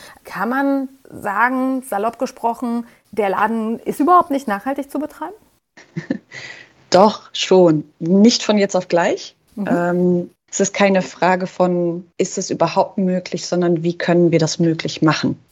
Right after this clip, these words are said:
Speaker 1: Und wie können Sie das möglich machen?
Speaker 2: Es sind viele Handlungsfelder, ganz klar. Wir beschäftigen uns mit Themen von Energie, Mobilität, Speiseversorgung, natürlich auch der Bau und Betrieb von Gebäuden.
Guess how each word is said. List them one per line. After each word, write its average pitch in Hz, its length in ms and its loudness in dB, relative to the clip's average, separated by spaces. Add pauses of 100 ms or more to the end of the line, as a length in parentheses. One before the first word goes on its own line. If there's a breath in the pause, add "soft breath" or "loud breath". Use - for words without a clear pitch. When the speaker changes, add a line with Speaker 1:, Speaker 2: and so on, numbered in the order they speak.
(140)
Speaker 1:
Und 180 120 -6
wie 202 100 -2
können 196 220 -2
Sie 160 120 -6
das 160 160 -12
möglich 151 320 -10
machen? - 260 -16 (380)
Speaker 2:
Es - 160 -6
sind 254 160 4
viele 233 300 4 (400)
Handlungsfelder, 165 640 -4
ganz 180 220 -2
klar. 143 320 -4 (320)
Wir 156 140 -2
beschäftigen 170 580 -4
uns 165 400 -2
mit 165 220 0
Themen 156 420 2
von 151 600 2 (100)
Energie, 165 600 2
Mobilität, 160 840 -2
Speiseversorgung, 160 1160 0 (300 loud breath)
natürlich 165 480 -4
auch 156 80 -6
der 156 100 0
Bau 156 260 4
und 165 140 2
Betrieb 165 360 -10
von 196 280 -6 (120)
Gebäuden. 190 920 0